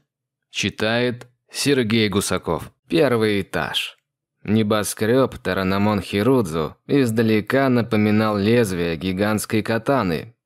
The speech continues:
которая словно бы выросла из земли посреди остальных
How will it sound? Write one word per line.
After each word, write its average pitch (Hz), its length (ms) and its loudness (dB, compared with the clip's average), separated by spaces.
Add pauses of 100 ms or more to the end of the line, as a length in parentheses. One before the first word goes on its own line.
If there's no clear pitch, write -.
которая 117 680 0
словно 117 500 0
бы 101 180 0
выросла 113 520 2
из 98 180 0
земли 98 460 0
посреди 101 580 -2
остальных 92 760 -2